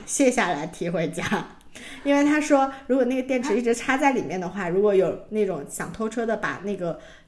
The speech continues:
Speaker 1: 就锁撬了的话，就可以直接把小电驴骑走。然后如果没有电池的话，就骑，就是很难骑走，就只能推走。而且那个，那个整个小电驴大概是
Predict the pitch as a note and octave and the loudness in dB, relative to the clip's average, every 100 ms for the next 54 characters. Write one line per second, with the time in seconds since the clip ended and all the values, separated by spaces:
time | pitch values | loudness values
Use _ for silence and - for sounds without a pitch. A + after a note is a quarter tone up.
0 | - - A3 - F3+ - - B3 A3+ F3 | -14 -8 -8 -6 -6 -4 -2 0 0 -2
1 | E3+ G3+ G#3+ G#3 - G#3 G#3+ G3 F3+ F#3 | -4 -4 -4 -4 -4 -4 -4 -4 -4 -4
2 | E3+ E3+ - E3+ E3+ D#3+ - - - - | -4 -4 -6 -8 -6 -6 -6 -12 -20 -20
3 | - E3+ A3+ A3+ A#3+ F#3 F3+ G3 - A#3+ | -10 -4 -2 0 0 0 0 0 2 0
4 | G#3+ - D3+ E3 F3+ F#3 F3 - - - | 0 -6 -8 -6 -6 -6 -8 -10 -12 -6
5 | G3 F#3+ F#3+ D3 F3 F#3+ F#3 F#3 D#3+ F#3 | -6 -4 -4 -4 -6 -6 -4 -4 -4 -4
6 | C#3+ D#3+ - A3+ A#3+ F#3+ - - - G3+ | -6 -6 -2 -2 0 -2 -4 -8 -10 -4
7 | C4 C#4 G#3+ B3+ A#3 G3+ - - C4+ C4+ | -2 -2 -2 -2 -2 -2 -6 -14 -6 -4
8 | B3+ - C4 C#4 A#3 G#3 G3+ F#3 F#3+ G3 | -4 -4 -4 -4 -4 -2 -2 -4 -4 -4
9 | F#3+ G3+ F#3+ | -6 -2 -2